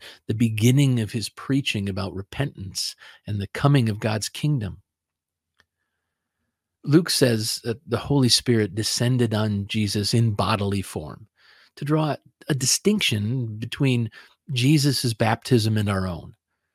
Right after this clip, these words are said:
You know, we believe we are anointed in the Spirit, but the Spirit doesn't manifest physically when we're baptized. And, and finally, the,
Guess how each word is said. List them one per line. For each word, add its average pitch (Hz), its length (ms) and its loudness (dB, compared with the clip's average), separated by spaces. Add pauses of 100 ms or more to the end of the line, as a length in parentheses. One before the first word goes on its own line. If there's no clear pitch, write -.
(880)
You 240 80 -2
know, 233 120 -4
we 214 220 -2
believe 113 420 0
we 110 160 2
are 104 80 2
anointed 107 560 0
in 104 120 0
the 95 80 -2
Spirit, 113 460 0 (640)
but 120 240 -6
the 147 140 0
Spirit - 560 0
doesn't 110 360 0
manifest 117 840 0
physically 135 640 6
when 107 220 2
we're 110 160 2
baptized. - 760 -4 (1200)
And, 123 360 0
and 139 100 -4
finally, 135 280 4
the, 110 200 0